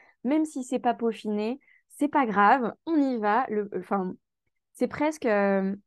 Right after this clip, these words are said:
en faisant ce choix-là qu'on va pouvoir finalement savoir si c'était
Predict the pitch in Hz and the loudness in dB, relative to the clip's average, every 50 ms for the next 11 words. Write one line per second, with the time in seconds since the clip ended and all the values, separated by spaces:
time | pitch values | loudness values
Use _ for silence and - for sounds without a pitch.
0 | _ _ - 208 202 202 - - - 277 269 240 269 277 269 - - 247 240 - | _ _ -4 -2 -2 -4 -4 -4 -2 0 0 0 -2 -4 -4 -4 -6 -6 -4 0
1 | - 233 220 220 233 262 311 - _ _ _ _ _ _ - 190 208 208 208 208 | 2 4 4 4 4 2 0 -6 _ _ _ _ _ _ -8 -4 0 0 0 0
2 | - - 240 226 247 262 285 - - 233 214 208 214 240 277 285 240 214 202 196 | -2 -6 -2 0 0 0 0 -2 -6 -6 -4 -4 -4 -4 -4 -4 -2 -2 2 4
3 | 220 240 - 302 214 196 - _ _ _ _ - - 202 196 - 208 208 - 269 | 4 4 4 2 -2 -4 -6 _ _ _ _ -10 -10 -6 -4 -4 -2 -2 -2 -4
4 | 277 | -4